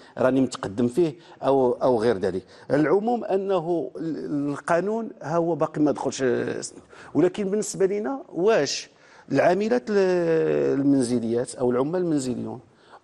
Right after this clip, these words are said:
والمشغلون الان على بينه بهذه الاشياء اللي كاينه؟ واش هي فاهمين بان راه كاين الحد الادنى ديال الع-، ديال الاجر في العمل المنجي-، المنزلي هو ستين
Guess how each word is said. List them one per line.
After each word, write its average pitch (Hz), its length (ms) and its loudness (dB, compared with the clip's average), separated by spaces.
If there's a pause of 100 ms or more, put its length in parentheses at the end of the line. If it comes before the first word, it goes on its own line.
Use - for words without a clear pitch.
والمشغلون 180 960 2
الان 220 420 -2 (280)
على 202 220 4
بينه 202 440 -2
بهذه 175 220 -4
الاشياء 165 360 0
اللي 143 140 0
كاينه؟ 110 320 -6 (360)
واش 240 240 2
هي 226 100 4
فاهمين 214 440 0
بان 190 320 2
راه 175 220 4
كاين 170 420 0 (220)
الحد - 240 -2
الادنى 180 560 2
ديال 165 220 2
الع-، 151 380 4
ديال 143 220 0
الاجر 147 340 0 (220)
في - 80 -4
العمل 151 320 4
المنجي-، 156 500 2
المنزلي 151 500 2
هو 170 160 2
ستين 196 460 -4